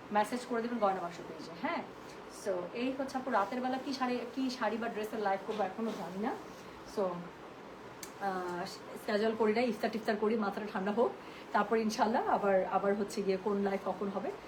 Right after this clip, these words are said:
আমি জানিয়ে দেবো। আর আমাদের সবগুলো শোরুমে নতুন প্রোডাক্ট পৌঁছে গেছে। So যারা ইফতারের পরে বের হবেন একটু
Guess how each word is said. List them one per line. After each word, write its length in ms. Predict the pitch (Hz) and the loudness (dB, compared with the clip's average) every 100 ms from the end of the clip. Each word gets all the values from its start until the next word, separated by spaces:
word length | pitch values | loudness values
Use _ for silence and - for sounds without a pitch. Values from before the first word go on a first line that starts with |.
| - - | -12 -2
আমি 160 | 196 196 | 2 6
জানিয়ে 280 | 175 170 165 | 4 4 -2
দেবো। 140 | 160 | 4
আর 80 | 180 | 6
আমাদের 180 | 185 202 | 6 6
সবগুলো 420 | 247 214 226 262 | 6 6 2 0
শোরুমে 380 | 254 247 247 349 - - - 226 | 2 2 2 0 -4 -12 -8 -2
নতুন 180 | 226 247 | 0 4
প্রোডাক্ট 280 | 240 240 | 4 4
পৌঁছে 280 | 240 226 254 | 4 2 4
গেছে। 360 | 240 233 294 392 - - - | 6 4 0 -4 -4 -8 0
So 200 | 190 185 | 2 4
যারা 400 | 196 196 208 - - - - | 4 4 2 -2 -8 -8 -6
ইফতারের 340 | 214 240 220 | 4 6 8
পরে 220 | 226 220 | 6 4
বের 200 | 208 220 | 4 4
হবেন 240 | 214 214 208 | 4 2 0
একটু 280 | 196 226 | 0 -2